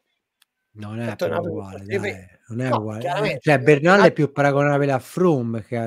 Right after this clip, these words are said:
Speaker 2: Eh, ma sa, anche
Speaker 1: Evenepoel.
Speaker 2: la caduta di Evenepoel non è stata banale, eh, ragazzi.
Speaker 1: E poi Evenepoel però va-, era molto, molto, molto, molto giovane, molto, molto.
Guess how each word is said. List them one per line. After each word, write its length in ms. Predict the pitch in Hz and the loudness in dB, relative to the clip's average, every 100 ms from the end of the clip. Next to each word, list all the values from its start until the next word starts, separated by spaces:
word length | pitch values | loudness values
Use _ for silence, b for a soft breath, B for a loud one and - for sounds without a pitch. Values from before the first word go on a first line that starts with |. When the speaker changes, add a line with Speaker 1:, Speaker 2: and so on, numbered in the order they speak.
| 113 | -4
Speaker 2:
Eh, 80 | 117 | 0
ma 120 | 196 | 0
sa, 140 | 202 | 2
anche 100 | 185 | 0
Speaker 1:
Evenepoel. 80 | 190 | -4
Speaker 2:
la 60 | 185 | -6
caduta 300 | 202 202 196 | -2 -2 -2
di 60 | |
Evenepoel 360 | 180 196 170 156 | -2 -2 -4 -8
non 80 | 160 | -8
è 40 | |
stata 220 | 147 139 139 | -10 -12 -14
banale, 380 | 131 117 113 | -16 -18 -14
eh, 60 | 147 | -12
ragazzi. 440 | 135 127 120 - 120 | -12 -14 -14 -12 -2
Speaker 1:
E 40 | |
poi 180 | 175 180 | 4 4
Evenepoel 460 | 127 175 170 117 | 6 6 4 2
però 200 | 113 143 | -2 0
va-, 260 | 147 120 110 - | 0 -2 -6 -10
era 200 | 120 113 | -10 -6
molto, 440 | 120 143 127 120 | -4 -4 -4 -4
molto, 300 | 127 120 113 | -6 -6 -8
molto, 280 | 117 117 120 | -8 -8 -6
molto 300 | 123 117 117 | -8 -6 -6
giovane, 500 | 113 143 113 104 101 | -4 -4 -4 -8 -10
molto, 420 | 117 123 117 - | -8 -8 -8 -6
molto. 640 | 131 143 107 - - 98 | -4 -4 -4 -10 -16 -16